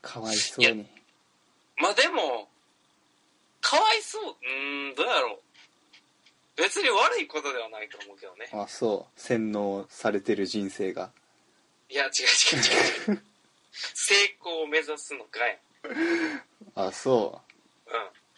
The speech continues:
Speaker 2: 確かに成功せんでもつかめる幸せっていうのは、まあ、成功するよりもたくさんあるかもしれんけど、まあ、変な話、成功しないと見えない世界だってあるわけやから、それが生きがいやって思えるんやっ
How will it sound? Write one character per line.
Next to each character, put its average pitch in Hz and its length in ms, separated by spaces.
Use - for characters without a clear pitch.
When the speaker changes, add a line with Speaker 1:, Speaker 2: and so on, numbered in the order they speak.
Speaker 2:
確 294 260
か 226 120
に 233 180
成 214 220
功 208 240
せ 202 180
ん 190 100
で 165 80
も 180 340
つ - 120
か 156 180
め 151 140
る 143 180
幸 139 180
せ 139 120
っ 143 40
て 127 180
い 117 40
う 110 40
の 107 80
は、 110 260
ま 104 220
あ、 - 40
成 165 220
功 151 220
す 156 160
る 165 80
よ 160 100
り 139 60
も 147 160
た 117 120
く - 80
さ 113 120
ん 101 40
あ - 40
る 107 80
か 101 100
も 104 100
し - 80
れ 110 80
ん 113 60
け 127 120
ど、 135 280
ま 143 180
あ、 - 20
変 135 220
な 131 100
話、 104 400
成 123 240
功 117 220
し 135 160
な 123 100
い 101 80
と 101 120
見 104 140
え 107 100
な 104 120
い 95 80
世 - 140
界 95 200
だ 98 80
っ - 40
て - 180
あ 95 60
る 98 100
わ 95 100
け 95 140
や 90 80
か 95 120
ら、 92 200
そ 156 180
れ 156 140
が 147 80
生 135 100
き - 160
が 131 140
い 143 80
や 120 80
っ - 60
て 107 100
思 107 180
え 104 80
る 104 80
ん 101 40
や 90 80
っ 90 40